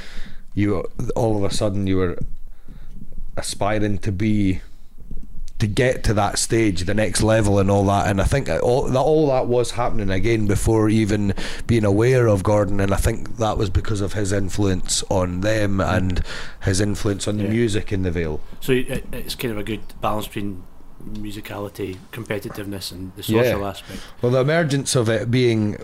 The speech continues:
Speaker 1: uh, like, embracing the idea of being a concert band,
Speaker 2: Uh-huh.
Speaker 1: not just a, a competitive pipe band was, and at the time, like, the Live and Well concert, even the, in the, the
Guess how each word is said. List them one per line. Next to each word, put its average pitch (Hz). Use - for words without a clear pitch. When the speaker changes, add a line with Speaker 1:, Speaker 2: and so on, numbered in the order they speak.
Speaker 1:
uh, 101
like, 101
embracing 107
the 101
idea 95
of -
being 104
a 92
concert 104
band, 101
Speaker 2:
Uh-huh. 92
Speaker 1:
not 113
just 104
a, 92
a -
competitive 92
pipe -
band 95
was, 92
and 107
at 107
the 107
time, 107
like, 95
the 98
Live 98
and 95
Well 95
concert, 98
even 113
the, 101
in 95
the, 90
the 90